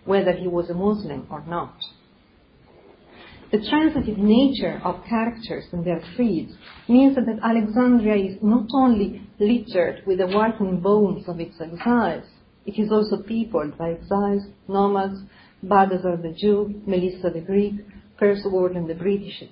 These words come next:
cetera, whose intermediary, amorphous position in space and time seems to deny the existence of geographical,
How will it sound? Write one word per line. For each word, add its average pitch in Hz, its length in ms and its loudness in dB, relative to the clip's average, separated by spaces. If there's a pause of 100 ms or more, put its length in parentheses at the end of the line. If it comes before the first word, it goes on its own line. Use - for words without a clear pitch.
cetera, 196 480 -4 (320)
whose 254 300 2
intermediary, 233 920 4 (120)
amorphous 208 560 2
position 180 640 -4
in 165 80 -8
space 226 500 -4
and 151 240 -10
time 196 380 -2 (400)
seems 269 280 2
to 208 100 -4
deny 220 360 4
the 208 80 2
existence 196 640 -4
of 175 160 -6
geographical, 185 920 -2